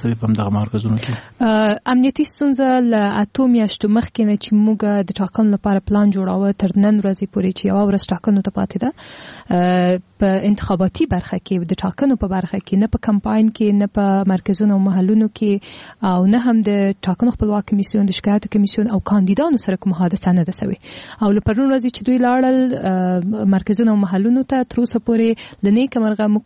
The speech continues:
Speaker 2: کومه حادثه نه ده لیدلې او داسې کومه موضوع نشته. ځینې موارد موږ هم، آه، نظر ته ونیول چې هغه د لویو موټرونو، آه، تګ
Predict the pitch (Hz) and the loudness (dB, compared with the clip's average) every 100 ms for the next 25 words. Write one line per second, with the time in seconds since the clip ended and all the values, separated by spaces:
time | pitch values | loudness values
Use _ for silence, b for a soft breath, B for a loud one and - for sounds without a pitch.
0 | - 196 185 180 - 208 226 277 277 285 | -2 -2 0 -4 -2 2 2 2 0 0
1 | 277 330 - 185 190 - - 196 185 185 | 0 -2 -2 0 0 -2 -2 0 2 2
2 | 185 202 254 - 359 B B B B - | 2 2 0 -2 -6 B B B B -2
3 | 220 214 208 202 220 226 220 226 220 214 | 2 2 2 0 2 0 0 0 0 -2
4 | 185 190 185 185 185 190 202 214 220 214 | -2 0 0 2 2 2 0 -2 0 2
5 | 214 208 202 - 190 196 190 190 185 B | 2 0 -2 -2 -2 0 2 2 0 B
6 | B 202 220 214 202 190 190 208 208 202 | B 0 2 2 0 0 -2 0 2 2
7 | 196 196 - 180 180 208 | 2 0 -2 -2 0 -2